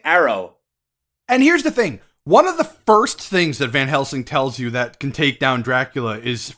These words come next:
Speaker 2: fire.
Speaker 1: Right.
Speaker 2: So why didn't he do this one first? Ugh!
Speaker 1: So, <sighs> Steven is on top of the castle.
Speaker 2: Uh-huh.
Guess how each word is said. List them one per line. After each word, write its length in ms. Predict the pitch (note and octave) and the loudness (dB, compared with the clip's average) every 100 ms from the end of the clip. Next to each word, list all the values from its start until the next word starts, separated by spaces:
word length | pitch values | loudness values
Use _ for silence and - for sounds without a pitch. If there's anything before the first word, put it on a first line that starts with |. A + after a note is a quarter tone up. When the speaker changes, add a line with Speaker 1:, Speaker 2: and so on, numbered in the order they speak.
| - | 2
Speaker 2:
fire. 500 | D3 A2+ E2 D#2+ - _ | 4 4 -2 -20 -20 _
Speaker 1:
Right. 400 | B2+ A2 - - _ _ _ | 0 0 -2 -16 _ _ _
Speaker 2:
So 160 | - D#4+ | 0 2
why 340 | A3+ F4+ F4+ | 6 8 8
didn't 260 | D#4 D4 C#4+ | 6 4 2
he 160 | B3+ B3+ | 0 2
do 280 | D4 C#4+ B3 | 2 2 0
this 320 | F4 F#4 A4 G4 | 2 4 4 4
one 360 | D#4+ G#3 E3 | 8 8 6
first? 680 | C#3+ E3 B2 F2 F2 - _ _ _ - | 2 2 2 -2 -12 -14 _ _ _ 6
Ugh! 600 | E4+ E4+ D#4 B3 - - _ _ - _ - - _ _ _ _ _ _ _ _ _ | 10 12 12 8 4 -6 _ _ -20 _ -20 -20 _ _ _ _ _ _ _ _ _
Speaker 1:
So, 540 | - A3+ G3+ F#3+ F#3+ | 2 6 8 6 -2
<sighs> 1200 | - F3 - - _ _ _ _ _ _ _ _ - | -12 -14 -16 -20 _ _ _ _ _ _ _ _ -16
Steven 520 | - - A#3 C#4+ D#4 | -14 -6 -2 0 2
is 100 | A3 | 2
on 140 | G3 G3 | 2 2
top 280 | F#3 G#3+ | 4 4
of 80 | G#3 | 2
the 80 | G3 | -8
castle. 580 | - G#2+ E2 E2+ D#2+ _ F#2+ | -4 -6 -6 -14 -16 _ -16
Speaker 2:
Uh-huh. 380 | F#2+ G2+ G2+ | -14 -12 -14